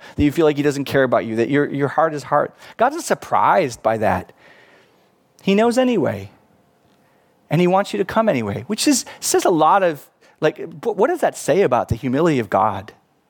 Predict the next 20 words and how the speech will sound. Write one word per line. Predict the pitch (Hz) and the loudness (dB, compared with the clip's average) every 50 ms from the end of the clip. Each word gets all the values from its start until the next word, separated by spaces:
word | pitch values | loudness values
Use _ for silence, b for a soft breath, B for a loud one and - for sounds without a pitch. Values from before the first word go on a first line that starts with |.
| _ _ _ _ _ _ - | _ _ _ _ _ _ -4
You | 277 | -2
ever | - | 0
think | 151 139 147 | 0 0 0
about | - 160 160 - | 0 0 0 2
that? | - 170 175 - - | 0 0 0 0 -2
Like, | 131 123 - | -4 -6 -4
the | - 117 | -6 -8
holy, | 117 110 156 170 190 214 214 208 202 190 b b b b _ _ _ | -6 -2 -2 0 0 0 -2 -2 -4 -6 b b b b _ _ _
holy, | _ - - 175 160 160 165 165 156 151 | _ -8 -2 -2 0 0 0 -2 -2 -4
holy | - - 160 151 151 151 | -2 -2 -2 0 0 -2
God | 135 139 135 135 | 0 0 0 0
of | 139 131 | 0 -2
the | 127 | -4
universe | 131 127 123 107 107 104 101 - - | -2 -2 -4 -4 -6 -8 -10 -10 -6
who | - 143 | -6 -4
deserves | 127 127 120 131 127 120 127 127 B B B B B B - | -4 -2 -2 0 -2 -2 -4 -10 B B B B B B -4
our | 131 135 | -4 -2
greatest | 113 135 139 156 160 147 - | 0 0 0 0 0 -4 -8
devotion. | - 131 120 117 117 120 - - 95 92 92 _ b b b b b b b b b b b b b b b b _ _ _ _ _ _ | -8 -4 -2 -2 -2 -2 -6 -12 -14 -16 -18 _ b b b b b b b b b b b b b b b b _ _ _ _ _ _
He, | _ - | _ -20